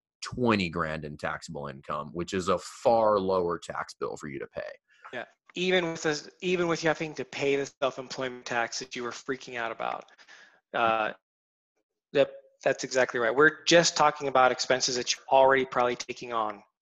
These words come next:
Speaker 1: Yeah. Yeah. Your travel, you, your phone bill, if you're doing different stuff like that, like, all those things are, you, they're, they're deductible in your, as a ten ninety-nine, where, again, what you said, if you're,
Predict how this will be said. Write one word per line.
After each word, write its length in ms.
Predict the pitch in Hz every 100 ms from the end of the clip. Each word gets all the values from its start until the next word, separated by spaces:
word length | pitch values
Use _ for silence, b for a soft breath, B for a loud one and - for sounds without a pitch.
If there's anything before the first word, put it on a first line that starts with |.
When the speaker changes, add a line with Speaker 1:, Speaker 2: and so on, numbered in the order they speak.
| _ 85
Speaker 1:
Yeah. 160 | 76 - _ _ _
Yeah. 180 | - 82
Your 200 | 95 98
travel, 640 | 104 113 92 92 95 92 90
you, 500 | 90 98 98 98 98
your 100 | 104
phone 380 | - 101 95 92
bill, 340 | 95 95 95
if 140 | 95 95
you're 100 | 92
doing 380 | 92 92 90 87
different 260 | 92 92
stuff 180 | - 87
like 200 | 87 -
that, 180 | 87 -
like, 160 | - -
all 140 | 92 104
those 240 | 107 98
things 260 | 101 98 87
are, 120 | 85
you, 360 | 67 95 95 -
they're, 320 | 85 87 82 b b b b b
they're 380 | 85 90 85 80 - _ _ 87
deductible 840 | 101 80 98 98 107 87 90 85 -
in 180 | 90 87
your, 260 | 87 -
as 120 | 90
a 60 | 87
ten 160 | - 87
ninety-nine, 340 | 85 92 87
where, 120 | 85
again, 300 | 85 95 85
what 140 | 87 85
you 100 | 95
said, 220 | - 87
if 200 | 85 85
you're, 220 | 95 85